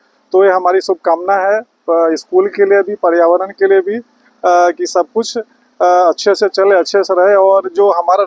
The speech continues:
नया आने वाला वर्ष है, उस वर्ष में इस स्कूल के ट्रस्ट की तरफ से,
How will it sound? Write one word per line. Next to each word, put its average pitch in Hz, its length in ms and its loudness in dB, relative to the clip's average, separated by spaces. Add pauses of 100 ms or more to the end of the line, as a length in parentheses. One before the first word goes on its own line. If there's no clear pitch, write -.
(100)
नया 190 200 2
आने 208 180 0
वाला 208 220 0
वर्ष 190 320 -4
है, 190 100 -2
उस 190 280 -6
वर्ष 196 260 0
में 202 200 -2
इस 190 180 -6
स्कूल 208 340 -6
के 202 120 -2
ट्रस्ट 190 280 -4
की 202 100 0
तरफ 190 280 0
से, 196 180 0